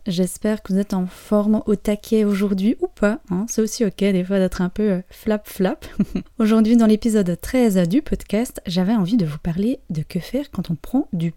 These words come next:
poids. C'est un sujet qui me tient énormément à cœur pour deux grandes raisons. Euh, la première, c'est que on approche gentiment de Pâques,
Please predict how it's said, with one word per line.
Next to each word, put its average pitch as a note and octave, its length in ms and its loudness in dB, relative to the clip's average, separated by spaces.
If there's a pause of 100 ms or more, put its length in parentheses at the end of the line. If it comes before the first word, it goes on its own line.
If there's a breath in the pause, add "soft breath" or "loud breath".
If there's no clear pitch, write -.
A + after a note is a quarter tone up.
poids. - 240 -8 (560 loud breath)
C'est - 140 -2
un G#3 80 2
sujet A#3 320 0
qui A#3 100 0
me G3 60 2
tient A3 340 -2
énormément A3 560 4
à F#3+ 60 0
cœur A3 300 -4
pour F#3+ 200 -6
deux G3 160 0
grandes G#3 300 2
raisons. G3+ 460 2 (120)
Euh, F3+ 100 0
la F#3 140 0
première, G#3+ 460 2
c'est - 240 -4
que F#3 500 -4
on F#3 140 2
approche F3+ 320 0
gentiment G3 420 2
de F3 120 0
Pâques, - 520 -6